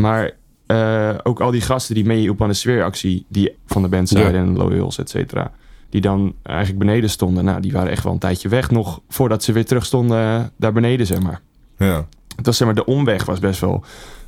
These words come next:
Speaker 1: eh, het, het du-, ja, zo, het was wel bijzonder dat ze zo ver relatief uit elkaar legen, lagen. Want iedereen ging, zeg maar, eerst naar dat onze vak toe vanuit die bus even kijken hoe het stadion erbij lag. Tot ze tot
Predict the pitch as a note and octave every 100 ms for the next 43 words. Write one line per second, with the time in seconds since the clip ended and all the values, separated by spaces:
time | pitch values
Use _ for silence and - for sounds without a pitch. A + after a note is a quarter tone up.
0 | - - F2+ F2 F2+ F2 B1+ - - G#2+
1 | G#2 G#2 A#2 - - A2 - - A2+ B2+
2 | C#3+ C3+ A#2+ C#3+ D#3 B2+ - A2+ B2 -
3 | B2 A#2 - A#2 A2 A#2 G#2 G2+ G2+ A#2
4 | G#2+ F2 - C#3+ - - - - G2 F#2+
5 | F#2+ G2 F#2+ G2 - C3 B2 A#2+ A#2+ A2+
6 | A2+ A2 G2 C3 A#2 A2+ F#2 F#2 - -
7 | - - C#3 C#3 C3 C3 A#2 A#2+ A2+ A#2
8 | G#2+ G2+ G#2+ G2 - G2+ F#2+ G2+ F#2+ G#2+
9 | - C3 C3 A#2+ G#2 G#2+ G#2 G#2 G2+ -
10 | - - - - _ - A2 - -